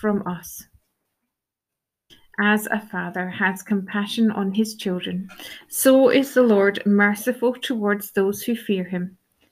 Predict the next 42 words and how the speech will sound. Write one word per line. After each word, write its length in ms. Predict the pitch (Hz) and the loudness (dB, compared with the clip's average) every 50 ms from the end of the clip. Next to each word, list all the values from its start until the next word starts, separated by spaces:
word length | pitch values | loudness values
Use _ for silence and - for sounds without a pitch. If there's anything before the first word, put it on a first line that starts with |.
| _ _ _ _ _ | _ _ _ _ _
for 160 | _ - 226 | _ -2 -2
he 160 | 226 - 240 | 0 2 4
knows 380 | 233 226 214 202 208 226 233 - | 6 6 6 6 4 2 0 -2
of 200 | - 226 - - 208 | -6 -8 -6 -4 -4
what 240 | 190 - - - - | -4 -4 -4 -6 -4
we 120 | 202 - | -2 -2
are 120 | - 214 | 0 0
made. 360 | 214 208 196 185 180 185 - - - _ _ _ _ _ _ - - - - - _ | 2 0 0 -2 -4 -6 -10 -18 -20 _ _ _ _ _ _ -18 -16 -16 -18 -20 _
He 180 | _ 269 262 254 | _ 2 4 4
remembers 540 | 262 247 240 240 240 254 262 285 277 285 - | 6 6 4 4 4 4 2 0 0 0 -2
that 220 | 226 - - - | -4 -4 -2 -2
we 180 | 220 214 214 - | -2 0 0 0
are 120 | 220 220 | -2 -2
but 320 | 220 226 - - 226 - - - | -2 -2 -4 -4 -6 -12 -10 -10
dust. 460 | 185 180 185 - - - - - - _ _ _ _ _ _ _ _ _ _ _ _ _ _ _ _ _ - | -10 -10 -10 -12 -18 -18 -20 -20 -20 _ _ _ _ _ _ _ _ _ _ _ _ _ _ _ _ _ -4
Our 160 | 202 202 196 | -2 -2 -2
days 500 | 190 190 190 196 202 214 226 220 220 - - - | -2 -2 -2 0 2 0 0 -2 -4 -10 -10 -8
are 120 | 196 196 190 | -6 -6 -6
but 260 | 190 208 185 - - | -4 -4 -4 -2 -2
as 160 | 220 214 214 - | -6 -6 -6 -6
grass, 580 | - 202 185 185 190 190 - - - - - - - - - - - - | -8 -6 -4 -4 -6 -8 -10 -12 -16 -18 -18 -20 -20 -20 -20 -12 0 2
and 100 | 220 214 | 4 4
we 120 | 240 233 | 4 2
flourish 540 | 226 - 226 226 220 240 262 262 - - - - - | 2 2 2 4 4 4 2 2 0 -4 -4 -4 -4
as 120 | 214 214 | -4 -4
a 60 | 214 | -6
flower 420 | 202 208 - - 254 254 254 254 254 | -10 -10 -6 -4 -2 0 0 0 0
of 220 | - - 240 233 | -2 -4 -8 -8
the 100 | - 240 | -10 -14
field. 380 | 233 - 202 185 185 180 185 - - - _ _ _ _ _ _ _ _ _ _ _ _ _ | -8 -4 -4 -4 -4 -4 -6 -10 -14 -14 _ _ _ _ _ _ _ _ _ _ _ _ _
For 140 | _ - 233 | _ 0 2
as 140 | - 208 208 | 2 2 0
soon 240 | - - 240 233 247 | 0 0 2 4 4
as 160 | 254 240 240 | 4 4 4
the 80 | 220 208 | 4 4
wind 320 | 214 226 240 247 233 240 | 6 6 6 6 4 2
goes 200 | 220 226 220 - - | 0 0 0 0 -2
over 240 | 208 202 190 202 214 | -2 -2 2 2 2
it, 240 | 214 214 214 - - | 2 2 0 0 0
it 240 | 226 233 - - 240 | 0 0 0 0 -4
is 160 | 254 247 - | -4 -4 -6
gone, 380 | - - 185 180 180 175 185 | -4 -4 -2 -2 -2 -6 -8